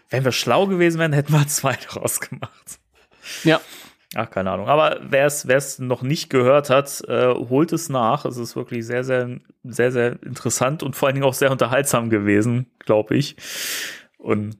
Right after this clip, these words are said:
Speaker 2: Auf jeden
Speaker 1: war ja
Speaker 2: Fall.
Speaker 1: auch so dein Feedback und ja, es war, war natürlich schade, dass du nicht dabei warst, aber du warst ja, du warst ja verhindert, äh, aus ge-,
Speaker 2: Nee,
Speaker 1: gesundheitlichen
Speaker 2: das
Speaker 1: Gründen.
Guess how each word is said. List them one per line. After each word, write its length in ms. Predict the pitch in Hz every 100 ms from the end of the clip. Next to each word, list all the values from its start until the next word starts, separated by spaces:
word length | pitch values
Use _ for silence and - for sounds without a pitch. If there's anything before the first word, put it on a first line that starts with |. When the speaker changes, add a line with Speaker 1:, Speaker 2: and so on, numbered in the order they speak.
| _ -
Speaker 2:
Auf 220 | 117 -
jeden 220 | 110 123 120
Speaker 1:
war 100 | 110
ja 60 |
Speaker 2:
Fall. 40 | 95
Speaker 1:
auch 140 | 98
so 220 | - 110 98
dein 440 | - 101 101 110 _ _
Feedback 520 | - 113 - 104 107 -
und 280 | - 107 -
ja, 200 | 104 98 -
es 120 | 123
war, 220 | 135 151 131
war 80 |
natürlich 420 | 139 139 139 - -
schade, 320 | - 123 135
dass 200 | 127 123
du 200 | - 127
nicht 180 | 139 143
dabei 380 | 135 131 131 131
warst, 440 | 131 139 - - -
aber 180 | 131 113
du 60 | 117
warst 240 | 113 -
ja, 280 | 117 113 117
du 80 | 113
warst 180 | 113 -
ja 80 |
verhindert, 600 | 110 110 123 123 127 - _ -
äh, 200 | 117 117
aus 320 | - - - - - - - 98
ge-, 160 | 120
Speaker 2:
Nee, 100 | 117
Speaker 1:
gesundheitlichen 680 | 110 131 131 131 131 123 127
Speaker 2:
das 80 | 117
Speaker 1:
Gründen. 320 | 123 127 131